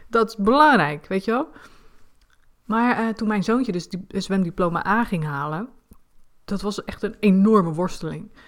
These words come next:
En, en, want ze moesten dan door zo'n gat zwemmen, weet je wel, dat ligt dan onder water. En dan moet je dan natuurlijk, eh, onder water moet je daar doorheen zwemmen. Nou, en dat was moeilijk. Hij vond het hem, eh, moeilijk en, eh, dat ging allemaal niet. Dus ik,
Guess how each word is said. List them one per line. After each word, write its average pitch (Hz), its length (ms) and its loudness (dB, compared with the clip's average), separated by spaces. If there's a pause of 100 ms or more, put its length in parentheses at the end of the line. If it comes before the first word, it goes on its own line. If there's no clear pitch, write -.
(400)
En, 185 640 -2
en, 185 180 -6
want 175 140 -8
ze 185 80 -4
moesten 196 240 -2
dan 175 140 -2
door 160 120 -2
zo'n 147 180 -4
gat 233 240 -6
zwemmen, 226 300 -2
weet 202 140 0
je 202 80 -2
wel, 196 80 0
dat 180 120 -2
ligt 180 200 -6
dan 170 120 -2
onder 175 240 -2
water. 214 420 0
En 180 140 -6
dan 175 80 -4
moet 170 180 -8
je 175 60 -6
dan 160 180 -4
natuurlijk, 165 340 -8
eh, - 280 -12
onder 165 200 -6
water 185 280 -2
moet 170 120 -6
je 185 60 -8
daar 170 140 -6
doorheen 160 300 -2
zwemmen. 143 380 -8 (1300)
Nou, 202 220 2
en 190 80 -4
dat 196 100 0
was 185 160 0
moeilijk. 156 440 -4 (160)
Hij 175 160 -4
vond 170 200 -6
het - 80 -18
hem, 160 120 -8
eh, - 80 -10
moeilijk 226 440 0
en, 170 320 -10
eh, 165 240 -10
dat - 100 -10
ging 226 180 -2
allemaal 202 200 0
niet. 196 160 -2
Dus 180 140 -8
ik, 170 160 -8